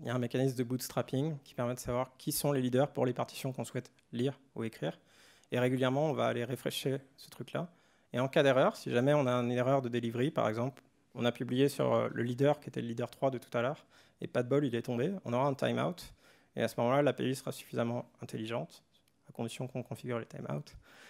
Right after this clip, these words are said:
pour, euh, réinterroger le cluster et dire qui est le nouveau leader pour cette donnée et se resynchroniser.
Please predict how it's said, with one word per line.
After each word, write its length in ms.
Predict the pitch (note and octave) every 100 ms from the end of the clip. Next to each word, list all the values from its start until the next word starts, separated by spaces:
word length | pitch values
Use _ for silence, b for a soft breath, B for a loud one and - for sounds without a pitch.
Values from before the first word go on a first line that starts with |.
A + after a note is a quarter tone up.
| B B B _
pour, 380 | - D3 D3+ - -
euh, 480 | A#2+ A#2 A#2 A2+ A#2 B2 - _ _
réinterroger 640 | - C#3 D#3 D3+ D3+ C3+ C3+
le 60 | B2+
cluster 360 | B2+ - D#3+ D3+
et 40 |
dire 260 | B2+ C3+ -
qui 160 | -
est 60 | E3
le 60 |
nouveau 200 | D#3 C3+
leader 340 | C3+ B2 C#3+ -
pour 120 | B2+
cette 180 | - A2+
donnée 300 | A#2 A#2+ E3+ - -
et 80 | A#2+
se 160 | - A#2+
resynchroniser. 720 | A2+ A2+ - A#2+ - A#2+